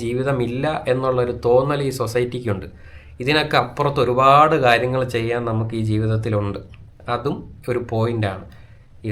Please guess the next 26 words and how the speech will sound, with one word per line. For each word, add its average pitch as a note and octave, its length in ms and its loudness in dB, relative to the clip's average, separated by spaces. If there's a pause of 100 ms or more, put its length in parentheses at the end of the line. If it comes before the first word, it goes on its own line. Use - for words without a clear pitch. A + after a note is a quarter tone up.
റിലേഷൻഷിപ്പ് C3+ 680 0
മാത്രമല്ല B2 600 2 (100)
ജീവിതം, G#2 320 0 (120)
അതിനപ്പുറത്തും B2+ 720 0 (100)
നിങ്ങൾക്ക് A#2+ 360 -2
സാറ്റിസ്ഫാക്ഷനും A#2 760 -2
സന്തോഷവും A2+ 460 -2
തരുന്ന A2 280 0
കാര്യങ്ങൾ G#2+ 320 0 (100)
വേറെയുണ്ട്. G#2 460 0 (520)
അത് A2+ 180 4
മാത്രം A#2 340 2
ഫോളോ G#2+ 160 2
ചെയ്യുന്ന A2 260 2
ആൾക്കാരും A2+ 520 0
ഈ A#2 120 -2
ലോകത്തുണ്ട്. G#2+ 540 0 (1200)
അപ്പോൾ G#2+ 160 -8 (100)
അങ്ങനെ E3+ 300 4
ജീവിക്കാൻ C3+ 400 0
താല്പര്യമുള്ളവർക്ക് A#2 640 0
അങ്ങനെ C#3 260 0
ജീവിക്കാം. G#2 320 -2 (120)
ഒരു A#2 180 -4
പാർട്ട്ണറുടെ A#2+ 480 2
ആവശ്യമില്ല, D3 460 -2